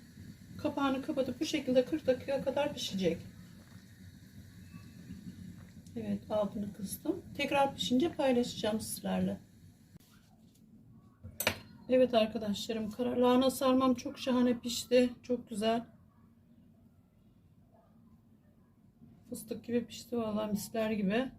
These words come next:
Şimdi daha çok sıcak, altını yeni kapattım. Ee, çok güzel oldu arkadaşlarım. Tabağıma, servis tabağıma alacaktım ama daha sıcak. Şimdi şu anda alamam. Sizlerle de paylaşmak istedim.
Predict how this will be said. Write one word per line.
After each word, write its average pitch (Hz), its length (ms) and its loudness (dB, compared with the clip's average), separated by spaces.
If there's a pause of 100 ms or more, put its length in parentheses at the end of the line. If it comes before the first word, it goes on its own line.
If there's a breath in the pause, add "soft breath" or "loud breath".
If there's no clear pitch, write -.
(300)
Şimdi 233 260 -2
daha 240 180 4
çok 254 200 -4
sıcak, 240 280 0
altını 226 340 2
yeni 233 220 2
kapattım. 220 640 0 (880 soft breath)
Ee, 202 420 0 (1600 soft breath)
çok - 240 2
güzel 294 180 4
oldu 226 220 8
arkadaşlarım. 226 760 2 (1800)
Tabağıma, 320 400 12
servis 320 340 6
tabağıma 320 300 8
alacaktım 320 460 6
ama 277 160 2
daha 285 180 4
sıcak. - 380 2
Şimdi 269 240 -2
şu 285 200 0
anda 269 200 4
alamam. 262 480 6 (300)
Sizlerle 269 420 6
de 269 80 4
paylaşmak 262 560 6
istedim. 208 480 0